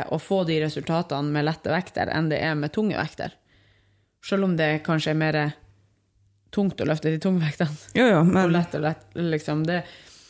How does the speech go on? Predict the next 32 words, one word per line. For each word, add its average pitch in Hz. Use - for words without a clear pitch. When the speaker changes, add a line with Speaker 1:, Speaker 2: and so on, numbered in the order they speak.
Speaker 1:
poenget 214
er 170
at 156
man 156
må 160
til 160
failure, 160
og 170
hvis 202
man 165
har 214
muligheten 165
til 165
å 160
legge 165
på 160
vekter 165
eller 160
å 156
bruke 185
vekter, 175
så 196
hvorfor -
ikke 156
gjøre 160
det? 208
På -
en 95
måte. -
Speaker 2:
Ja. 180
Speaker 1:
Det -
er 190